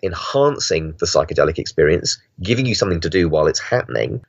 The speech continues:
and also they allow you to reflect on, on that experience in the moment and perhaps when you come back afterwards as well to look at the out-, output of your work, what you've, you know, what you've done, or the photographs you've taken on your journey, or, you know, whatever it happens to be.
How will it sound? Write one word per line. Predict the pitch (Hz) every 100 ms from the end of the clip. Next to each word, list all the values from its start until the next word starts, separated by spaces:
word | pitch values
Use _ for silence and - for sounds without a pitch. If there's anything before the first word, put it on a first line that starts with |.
| -
and | 104
also | 117 120 101
they | 90
allow | 90 92
you | 95 95
to | -
reflect | 90 90 - - 123 123 -
on, | 104 85 78 78
on | 87 82
that | 60
experience | - - 85 82 -
in | - 92
the | 82
moment | 87 92 65 95 -
and | 110 104 - _ _ _ _
perhaps | - 104 131 -
when | 98
you | 92
come | 92 107 92
back | 87 85
afterwards | 92 90 87 78 76 71
as | -
well | 90 80 71
to | 85
look | 80 82 -
at |
the | -
out-, | 73 78 -
output | - 92 - -
of |
your | 87
work, | 95 127 - -
what | -
you've, | - -
you | -
know, | 65
what | 85
you've | -
done, | - 98 - - -
or |
the | 76
photographs | - 92 87 90 85 -
you've |
taken | - 85 82 76
on | 73
your | 76
journey, | 73 90 85 76 -
or, | 50 -
you |
know, | -
whatever | - 73
it | 71
happens | - - -
to | -
be. | 85 65